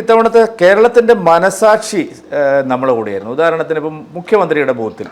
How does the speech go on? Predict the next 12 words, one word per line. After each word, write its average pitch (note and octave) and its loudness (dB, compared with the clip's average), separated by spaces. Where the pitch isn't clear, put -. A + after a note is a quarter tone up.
നിങ്ങൾ A#2 -8
നോക്കിയാൽ, G2+ -16
ബി C3 -8
ജെ C3+ -4
പിയുടെ C3 -2
വോട്ടിലുണ്ടായിട്ടുള്ള A2+ -6
കുതിച്ചുകയറ്റം, G2+ -12
വി E3 0
എസ് G#3+ -2
അച്യുതാനന്ദൻ G#3 0
ഇത്രയും G3 -4
കാലം F#3 2